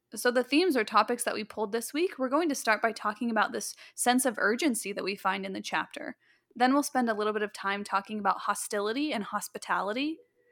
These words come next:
Then we see God of impossibility show up. And finally, we'll think about what it would be like to be called to build a temple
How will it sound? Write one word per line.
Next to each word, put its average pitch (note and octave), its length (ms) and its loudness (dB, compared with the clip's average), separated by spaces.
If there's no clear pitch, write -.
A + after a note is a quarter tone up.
Then A3+ 240 4
we B3 140 4
see A#3 320 -2
God A3 420 2
of G#3+ 140 0
impossibility G#3 840 -2
show A#3 300 0
up. B3 280 0
And A3+ 160 -2
finally, C#4 380 8
we'll A3+ 100 4
think B3+ 220 0
about B3 240 4
what A3+ 120 4
it C#4+ 120 -4
would B3 120 -4
be A#3+ 160 -4
like G3 340 0
to G#3+ 100 -10
be G#3 100 -10
called G#3+ 420 2
to A3+ 100 -2
build G#3 200 0
a G#3 60 -2
temple G#3+ 520 0